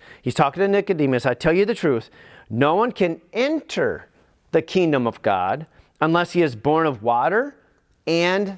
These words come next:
the Spirit. Flesh gives birth to flesh, but the Spirit gives birth to spirit." So what's Jesus saying here? Well, he's saying when we are born,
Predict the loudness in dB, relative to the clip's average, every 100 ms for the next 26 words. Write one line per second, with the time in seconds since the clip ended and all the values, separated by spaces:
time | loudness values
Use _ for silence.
0 | -6 -4 -4 -2 0 0 -2 -8 -20 _
1 | _ _ _ _ -14 0 2 2 0 0
2 | 0 0 0 0 0 -12 _ -14 -2 0
3 | 2 -2 -10 -16 _ _ _ -8 -6 -6
4 | 0 2 2 0 -2 -12 _ -2 -2 0
5 | -2 -2 -4 _ -8 -6 -4 0 2 0
6 | -2 -10 _ _ _ -20 -20 -4 0 2
7 | 2 2 0 0 -2 -2 0 0 0 -2
8 | -4 -12 -20 -20 -6 0 0 2 0 2
9 | 0 0 0 2 2 0 0 2 2 0
10 | -2 -6